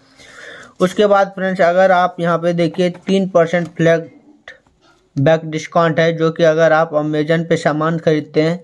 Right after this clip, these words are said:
और आप Prime member नहीं हैं तो फिर आपको तीन परसेंट का cashback देखने के लिए मिलेगा। साथ में फ्रेंड्स यहाँ पे देख सकते हैं flat टू परसेंट का back है at hundred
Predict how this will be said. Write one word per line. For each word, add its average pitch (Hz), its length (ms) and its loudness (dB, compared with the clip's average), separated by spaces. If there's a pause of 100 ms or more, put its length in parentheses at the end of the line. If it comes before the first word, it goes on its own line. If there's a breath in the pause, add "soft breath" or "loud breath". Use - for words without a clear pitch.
(500 loud breath)
और 175 180 4
आप 170 200 0
Prime 165 220 0
member 175 400 0
नहीं 165 320 0
हैं 170 260 0 (120)
तो 156 100 4
फिर 175 300 2
आपको 151 480 0
तीन 160 260 -4
परसेंट 151 460 -2
का 160 120 2
cashback 151 520 0
देखने 147 340 -4
के 151 120 -8
लिए 156 160 0
मिलेगा। 127 480 2 (1300 soft breath)
साथ 190 320 0
में 196 140 0
फ्रेंड्स 185 360 -2
यहाँ 180 120 0
पे 170 160 -2
देख 170 240 0
सकते 170 300 -2
हैं 170 140 -4
flat 160 400 -2 (340)
टू 180 100 2
परसेंट 165 420 -2
का 165 160 2
back 160 340 0
है 180 220 -2 (400 soft breath)
at 170 260 0
hundred 165 460 0